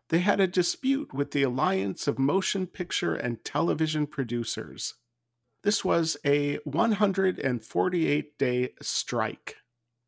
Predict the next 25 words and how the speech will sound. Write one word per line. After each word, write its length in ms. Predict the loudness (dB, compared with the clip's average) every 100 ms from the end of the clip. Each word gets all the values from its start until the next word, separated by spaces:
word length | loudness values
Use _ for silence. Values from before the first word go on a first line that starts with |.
| -2
Now, 120 | 0
a 60 | 0
couple 320 | 0 0 2
months 320 | 2 2 0
later, 520 | 0 2 0 -4 -12 -18 _ _ _ _ _
from 220 | 0 2 2
July 420 | 2 4 4 2
fourteenth 920 | -2 0 0 0 -2 2 2 -2 -8 -12 -4
to 100 | 2
November 500 | 2 2 0 0 0
ninth, 640 | 2 2 2 -2 -6 -20 -20 _ _ _ _
for 160 | -4 0
a 100 | -2
hundred 480 | 0 -2 2 2 2
and 300 | 0 0 0 0
eighteen 640 | 0 -2 -2 0 0 0
days, 580 | -2 -2 -4 -6 -10 -12 _ _ _ _ _ -2
the 80 | 2
Screen 540 | 2 0 -2 0 0 0
Actors 640 | -2 -2 2 0 0 -4
Guild, 480 | -4 -2 -2 -4 -10 -20 _ _ _ _
American 640 | 2 4 4 4 2 0
Federation 800 | 2 2 2 0 0 0 2 0 0
of 260 | -4 -4
Television 840 | -8 2 4 6 2 2 0 -2